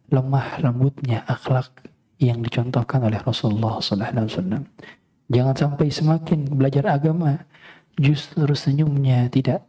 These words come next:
terpampang kepada saudaranya. Jangan sampai semakin belajar agama, justru semakin kaku untuk sapa dengan saudaranya. Kita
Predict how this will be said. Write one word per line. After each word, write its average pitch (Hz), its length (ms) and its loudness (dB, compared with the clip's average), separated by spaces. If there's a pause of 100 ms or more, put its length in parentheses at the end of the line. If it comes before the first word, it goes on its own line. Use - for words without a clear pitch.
terpampang 143 760 -2
kepada 127 300 0
saudaranya. 127 680 -2 (480)
Jangan 135 240 2
sampai 139 400 0
semakin 139 320 0
belajar 135 240 0
agama, 151 460 0 (420)
justru 151 480 0
semakin 151 540 0
kaku 175 480 -2
untuk - 100 -20 (560)
sapa 151 480 0
dengan 135 240 0
saudaranya. 135 720 0 (420)
Kita 113 640 -2